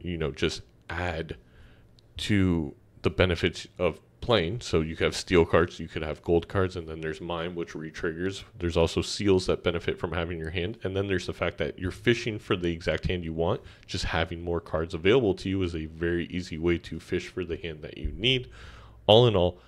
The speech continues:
Paintbrush is super crucial, and I don't think hand size should be underrated in this game. There's a reason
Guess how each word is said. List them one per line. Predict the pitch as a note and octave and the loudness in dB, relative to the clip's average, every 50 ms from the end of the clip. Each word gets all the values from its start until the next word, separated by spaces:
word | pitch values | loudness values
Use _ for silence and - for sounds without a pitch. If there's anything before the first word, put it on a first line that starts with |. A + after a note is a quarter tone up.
| - - - - | -20 -20 -14 -4
Paintbrush | - - G#2+ G2+ F#2 - G#2+ G2+ F#2 - - - | 0 2 2 2 4 4 4 4 4 4 -2 -10
is | - - F#2 F2+ | -8 -8 -6 -6
super | - - - - - G#2 F#2+ - - F#2 F2+ F#2 - - | -8 -10 -8 -6 -6 -6 -4 -2 0 0 0 -2 -4 -10
crucial, | - - G2 F2+ F2 - - F2+ F2 - | -12 -8 -6 -6 -4 -2 -2 -2 -2 -2
and | - F#2+ | -4 -4
I | F2 E2 | -2 -4
don't | D#2+ D#2+ - F2+ G2 F#2+ - | -4 -4 -2 0 0 0 2
think | - G#2+ F#2 - | 2 0 0 0
hand | - F#2 E2+ F2+ - | -2 -2 -2 -2 -2
size | - F2+ D#2+ D#2+ E2 E2 - - - - - - - - - _ | -2 -2 0 0 -2 -6 -8 -12 -20 -20 -20 -20 -20 -20 -20 _
should | - - - E2 | -10 -8 -4 -2
be | F2 D#2 - | -2 -2 -2
underrated | - F2 F2 E2 D#2+ F#2 A#2 B2 A2 | -2 -2 0 2 6 8 8 8 6
in | G2 F#2 F#2 | 4 0 0
this | E2+ D#2+ - | 0 -2 -2
game. | F#2 D2 D#2+ | -4 -6 -4
There's | F2 F#2 G2 F#2+ | -4 -4 -2 0
a | A2+ | -2
reason | F#2 F#2 G2 A2+ C#3+ C#3 A#2+ F#2 D2 | -2 -2 -4 -6 -4 -4 -4 -6 -6